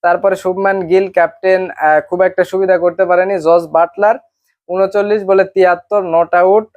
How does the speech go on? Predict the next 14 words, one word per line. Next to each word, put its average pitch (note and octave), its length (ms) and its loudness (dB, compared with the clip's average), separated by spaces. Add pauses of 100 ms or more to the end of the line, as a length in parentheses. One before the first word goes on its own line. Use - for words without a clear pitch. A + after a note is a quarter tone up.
আপনার E3 380 0
পাঁচটা E3 480 -2
চারের E3 320 0
পাশাপাশি D#3+ 520 -4
ছয়টা D3+ 320 -2
ছক্কা D#3 340 -4
মারছে, E3 380 -2
স্ট্রাইক E3+ 420 0
রেট G#3 180 0 (460)
একশো E3+ 380 -2
সাতাশি। D#3+ 680 -2 (400)
এবং G3 300 -4
শেরফানে F#3+ 500 -2
রাদারফোর্ড, F3 680 0